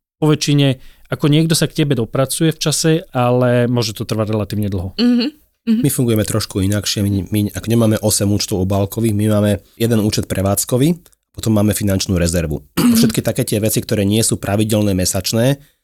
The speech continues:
Speaker 3: tak tie máme z tam tej rezervy. Čiže keď ide, ideme na dovolenku, tak to riešime z tej rezervy, potom samozrejme rezervu doplníme a tak ďalej.
Speaker 2: Mhm,
Speaker 3: Čiže
Speaker 2: mhm.
Speaker 3: toto je ten spôsob, akým fungujeme my. A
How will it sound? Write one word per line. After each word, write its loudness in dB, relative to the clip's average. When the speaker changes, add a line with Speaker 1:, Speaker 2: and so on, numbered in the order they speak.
Speaker 3:
tak -6
tie 0
máme 0
z -2
tam -2
tej -2
rezervy. 0
Čiže -4
keď -2
ide, 0
ideme 0
na 2
dovolenku, 2
tak -4
to -4
riešime 0
z -2
tej -4
rezervy, 2
potom -2
samozrejme 2
rezervu 0
doplníme 2
a -4
tak -6
ďalej. 0
Speaker 2:
Mhm, 2
Speaker 3:
Čiže 2
Speaker 2:
mhm. 4
Speaker 3:
toto 2
je 4
ten 0
spôsob, -2
akým 0
fungujeme 2
my. 2
A 2